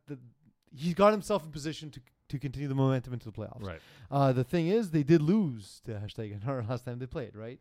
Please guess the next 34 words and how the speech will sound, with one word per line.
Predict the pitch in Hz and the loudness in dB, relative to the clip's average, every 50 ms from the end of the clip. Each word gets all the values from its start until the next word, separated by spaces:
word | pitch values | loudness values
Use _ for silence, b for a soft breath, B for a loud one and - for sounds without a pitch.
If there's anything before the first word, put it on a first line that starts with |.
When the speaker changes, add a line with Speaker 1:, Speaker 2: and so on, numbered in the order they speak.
| b b b b b b b b - | b b b b b b b b -12
Speaker 2:
Yeah. | 101 92 107 101 90 123 117 117 | -8 -4 -2 -2 -2 -4 -6 -6
Speaker 1:
Um, | 113 110 110 113 - | -10 -10 -14 -14 -12
and, | - 131 127 123 123 123 123 - | -10 -8 -8 -8 -8 -10 -10 -12
and | 135 120 113 107 | -10 -10 -8 -4
why | 113 127 131 131 | -2 -2 -2 -2
did | 131 127 131 | -4 -4 -6
they | 143 | -4
lose? | 143 160 196 220 202 | -4 -4 -4 -6 -8
Fred | - _ - 110 98 | -10 _ -12 -12 -12
Speed | - - 180 170 - _ - | -14 -16 -18 -20 -20 _ -14
threw | - 113 101 | -12 -12 -10
two | - 117 | -10 -12
interceptions. | 123 131 139 - 117 98 156 - - _ | -12 -12 -12 -12 -14 -14 -16 -18 -20 _
Speaker 2:
And | - 110 | -8 -6
he | 113 117 | -2 0
got | 127 120 - | 0 -2 0
frustrated | - 113 101 - - 101 90 85 | -2 -4 -4 -4 -6 -6 -6 -6
in | 82 | -8
that | 80 76 | -10 -12
game. | 82 80 71 69 - _ - | -14 -16 -16 -18 -20 _ -8
Speaker 1:
Yeah. | 214 269 220 - _ _ _ _ - | -6 -6 -6 -6 _ _ _ _ -12
Speaker 2:
You | 101 92 90 | -10 -6 -2
Speaker 1:
But | 180 160 | 0 2
that's, | 196 180 80 80 | 2 2 0 -2
Speaker 2:
never | - | -2
Speaker 1:
that's | - 208 202 - - | 0 0 0 -2 -4
the | - - 170 | -6 -6 -6
thing | - - 196 180 170 | -4 -4 -4 -4 -6
that | 170 170 | -8 -8
happens. | 202 220 - - 131 127 123 110 104 | -8 -10 -12 -14 -18 -20 -20 -20 -18
You | 110 101 | -14 -12
know, | 90 | -10
Speaker 2:
Yeah. | 80 | -10
Speaker 1:
like | 73 73 | -10 -12